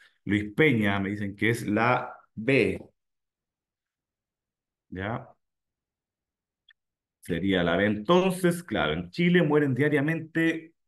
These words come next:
a causa de los accidentes de tránsito entre cuatro y cinco personas,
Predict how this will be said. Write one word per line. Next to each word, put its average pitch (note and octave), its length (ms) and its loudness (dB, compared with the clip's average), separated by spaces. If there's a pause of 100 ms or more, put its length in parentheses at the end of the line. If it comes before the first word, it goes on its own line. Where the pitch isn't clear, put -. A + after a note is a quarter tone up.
(100)
a G2+ 120 -2
causa A#2+ 280 0
de G#2 60 -2
los G#2 140 -2
accidentes G#2+ 480 -4
de A#2+ 100 0
tránsito F#3+ 680 0
entre A#2+ 400 -2
cuatro D#3 500 2
y G#2+ 100 -2
cinco B2+ 400 -2
personas, A#2 640 -2